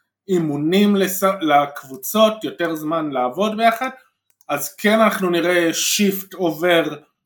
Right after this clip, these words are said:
יותר, אה, לקבוצות של כן מאמנים, אה,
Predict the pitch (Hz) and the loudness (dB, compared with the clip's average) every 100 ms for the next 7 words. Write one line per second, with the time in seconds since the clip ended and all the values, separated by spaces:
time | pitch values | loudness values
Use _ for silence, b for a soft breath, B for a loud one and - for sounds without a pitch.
0 | - 151 151 185 175 165 165 - 165 151 | -10 -6 -2 0 0 0 -6 -4 0 2
1 | 147 147 147 147 143 - 180 170 - - | 2 -2 -8 -16 -8 0 2 2 -6 -20
2 | _ _ _ - - 156 151 180 180 170 | _ _ _ -12 -4 -4 0 0 2 2
3 | 156 165 165 165 170 156 135 | 2 2 0 -2 -4 -8 -8